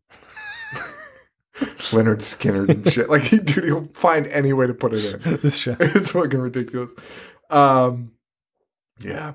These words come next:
Speaker 2: mean, in part two, he plays the Moody Blues in their entirety twice on the same fucking
Speaker 1: And guys,
Speaker 2: T V.
Speaker 1: at this point, we're only an hour into this movie.
Speaker 2: Mm-hmm.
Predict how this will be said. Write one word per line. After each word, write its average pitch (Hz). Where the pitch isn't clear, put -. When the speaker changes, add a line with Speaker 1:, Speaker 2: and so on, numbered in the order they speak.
Speaker 2:
mean, 151
in 139
part 139
two, 143
he 127
plays 127
the 127
Moody 127
Blues 120
in 117
their 117
entirety 113
twice 151
on 139
the 127
same 123
fucking 139
Speaker 1:
And 139
guys, 147
Speaker 2:
T 117
V. 110
Speaker 1:
at 135
this 143
point, 196
we're 135
only 262
an 156
hour 120
into 110
this -
movie. 95
Speaker 2:
Mm-hmm. 233